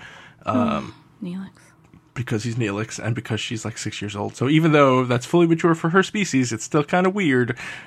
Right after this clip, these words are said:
Speaker 1: Yeah.
Speaker 2: Uh, <laughs>
Speaker 1: It's just creepy on so many levels.
Speaker 2: Yes.
Speaker 1: Yeah.
Speaker 2: And she doesn't have, she doesn't have much to do, right? She's just kind
Speaker 1: No.
Speaker 2: of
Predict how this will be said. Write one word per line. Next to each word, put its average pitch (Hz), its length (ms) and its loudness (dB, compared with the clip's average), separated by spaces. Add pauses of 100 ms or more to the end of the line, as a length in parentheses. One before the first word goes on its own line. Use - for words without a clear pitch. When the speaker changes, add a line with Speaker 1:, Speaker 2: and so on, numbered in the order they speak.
(100)
Speaker 1:
Yeah. 220 360 2
Speaker 2:
Uh, - 60 -2 (280)
<laughs> - 160 -4
Speaker 1:
It's 277 160 4
just 480 160 6
creepy 277 300 6
on 220 120 4
so 208 180 0
many 190 180 -2
levels. 170 480 -4 (500)
Speaker 2:
Yes. - 500 -8 (340)
Speaker 1:
Yeah. 185 180 -6 (160)
Speaker 2:
And 156 100 0
she - 60 0
doesn't 233 220 4
have, 180 240 4 (240)
she - 120 -4
doesn't 170 140 0
have 151 100 6
much 131 240 2
to - 100 -6
do, - 200 -12 (760)
right? 120 220 0
She's - 140 -10
just 113 140 -4
kind 208 120 2
Speaker 1:
No. 196 140 0
Speaker 2:
of 175 40 -2